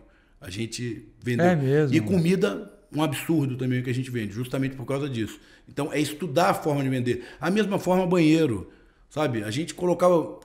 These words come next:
Speaker 1: tem que colocar muito banheiro, tem que colocar muito
Speaker 2: Tá.
Speaker 1: banheiro, mas tem que saber operar ele.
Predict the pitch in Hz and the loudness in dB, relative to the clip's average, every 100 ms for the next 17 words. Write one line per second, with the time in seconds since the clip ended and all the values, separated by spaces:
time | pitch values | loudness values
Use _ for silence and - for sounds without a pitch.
0 | - 170 170 156 135 131 117 127 131 123 | 2 2 4 0 2 2 2 0 -2 -2
1 | 143 139 143 139 147 123 123 - - - | 0 0 0 4 4 4 0 -10 -18 -6
2 | 127 147 170 185 175 175 196 175 180 156 | -4 -2 0 2 2 0 0 2 2 2
3 | 156 95 - | 0 -4 -10